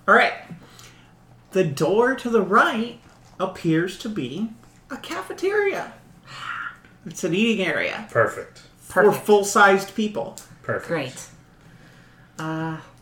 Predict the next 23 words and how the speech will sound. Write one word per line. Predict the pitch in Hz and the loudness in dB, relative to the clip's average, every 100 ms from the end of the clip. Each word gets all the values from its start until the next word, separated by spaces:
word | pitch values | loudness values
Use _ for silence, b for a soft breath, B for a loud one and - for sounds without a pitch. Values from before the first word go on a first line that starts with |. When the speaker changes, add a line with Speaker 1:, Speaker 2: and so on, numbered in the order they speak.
| - - - _ _ - - - - | -20 -20 -20 _ _ -20 -20 -10 4
Speaker 1:
But | 190 | 6
along | 202 202 220 220 | 8 8 8 8
one | 214 214 208 | 6 6 4
wall, | 233 247 170 214 247 - - _ _ _ | 4 2 0 -2 -6 -14 -20 _ _ _
so | - 190 | 0 4
you | 170 175 | 6 8
look | 226 349 | 6 6
inside, | 294 - 131 143 208 - B B B - | 0 2 0 0 -6 -14 B B B -2
there | 175 175 175 | 6 6 6
are | 180 175 180 180 185 - | 6 6 8 8 6 4
a | 175 | -6
few | - 220 247 | -2 0 2
long | 220 190 240 | 4 4 4
tables | 262 214 175 170 220 - - _ - | 2 4 4 2 -4 -8 -18 _ -2
with | 170 180 | 2 2
Speaker 3:
Mm-hmm. | 165 147 | 0 -8
Speaker 1:
lots | 90 135 - | -4 -4 -6
of | - | -14
chairs. | - 135 - - - - _ _ B B B B B B - | -8 -8 -8 -14 -18 -20 _ _ B B B B B B -4
Along | 175 185 190 190 202 | 6 6 8 4 2
the | 180 175 | 2 2
far | 175 - - 220 277 320 285 | 2 -4 2 6 6 6 4
wall, | 165 - - 175 220 | 2 2 0 -4 -6